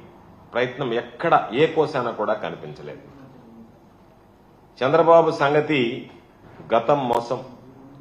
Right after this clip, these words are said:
వర్తమానం మోసం, ఇక భవిష్యత్తు నాలుగేళ్లు కూడా మోసమే అన్నట్టుగా ఈరోజు బడ్జెట్ను చూస్తేనే అర్థమయ్యేటువంటి పరిస్థితి ఏర్పడింది. బడ్జెట్ ఆశాంతం డాంబికాలు, విమర్శలు తప్ప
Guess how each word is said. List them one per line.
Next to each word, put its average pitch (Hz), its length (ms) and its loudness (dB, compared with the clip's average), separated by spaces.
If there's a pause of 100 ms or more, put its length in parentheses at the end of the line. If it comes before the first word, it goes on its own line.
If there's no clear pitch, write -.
(360)
వర్తమానం 135 680 2
మోసం, 120 360 -2 (640)
ఇక - 80 -6
భవిష్యత్తు 170 540 4
నాలుగేళ్లు 147 460 4
కూడా 143 220 4
మోసమే 135 480 0
అన్నట్టుగా 127 760 2 (320)
ఈరోజు 120 200 2
బడ్జెట్ను 107 540 -2
చూస్తేనే 98 320 -4
అర్థమయ్యేటువంటి 85 560 -4
పరిస్థితి 73 380 -12
ఏర్పడింది. 73 360 -14
బడ్జెట్ 127 460 0
ఆశాంతం 135 800 4 (840)
డాంబికాలు, 131 800 2 (800)
విమర్శలు 139 600 2
తప్ప - 560 4